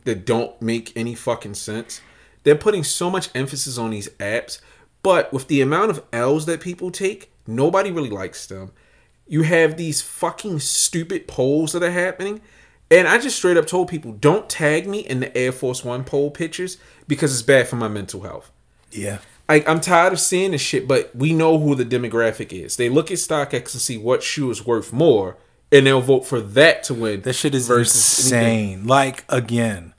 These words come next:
Speaker 2: the fact that some of these forces are winning, like, Nike shouldn't even allow that. Like, some of them brackets shouldn't even be, they shouldn't have even been made because you know niggas is gonna be stupid. Like, you know,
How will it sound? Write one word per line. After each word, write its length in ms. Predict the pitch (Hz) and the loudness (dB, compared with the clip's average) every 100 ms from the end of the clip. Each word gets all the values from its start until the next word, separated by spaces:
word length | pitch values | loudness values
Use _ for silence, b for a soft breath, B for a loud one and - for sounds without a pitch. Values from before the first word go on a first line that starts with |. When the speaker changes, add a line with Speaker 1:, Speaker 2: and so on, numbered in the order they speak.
| b b b b b | b b b b b
Speaker 2:
the 180 | 113 117 | -8 -4
fact 360 | 143 147 156 | 2 0 0
that 360 | 139 120 101 _ _ _ _ - | -4 -4 -8 _ _ _ _ -10
some 340 | - 123 120 | -4 0 2
of 80 | 117 | 2
these 200 | 113 110 | 0 -2
forces 420 | - 117 110 113 | 0 0 0 0
are 160 | 107 95 | 0 -2
winning, 360 | 101 107 110 | -2 -2 -2
like, 200 | 107 98 | -4 -2
Nike 340 | 113 131 135 135 | -2 -2 -4 -2
shouldn't 260 | 139 135 | 0 0
even 400 | 127 120 113 104 - | 0 0 -2 -4 -6
allow 460 | 110 104 104 101 | -6 -2 -2 -2
that. 160 | 90 95 | -4 -2
Like, 160 | 147 | 0
some 160 | - 294 | 6 6
of 40 | 302 | 6
them 160 | 156 | 4
brackets 500 | 120 135 160 135 113 | 0 -2 -2 -6 -6
shouldn't 220 | - 139 | -2 0
even 220 | 131 120 117 | 0 0 0
be, 380 | 123 110 101 - _ _ _ _ _ _ _ | -2 -4 -8 -16 _ _ _ _ _ _ _
they 140 | 147 | -2
shouldn't 240 | 147 165 143 | 0 2 0
have 120 | 135 | -2
even 280 | 147 143 139 | -4 -2 2
been 180 | 131 127 | 2 2
made 400 | 135 139 127 147 | 0 0 -2 -4
because 320 | 170 202 175 | 2 4 4
you 100 | 196 | 4
know 380 | 170 165 180 180 | 2 4 4 4
niggas 200 | 156 143 | 2 0
is 200 | 131 123 | -2 0
gonna 160 | 131 120 | 0 0
be 60 | |
stupid. 420 | 117 - 107 - - B B - | -2 -8 -10 -14 -20 B B -2
Like, 180 | 147 | 0
you 120 | 185 175 | 2 2
know, 540 | 156 170 175 147 131 | 4 6 6 2 -2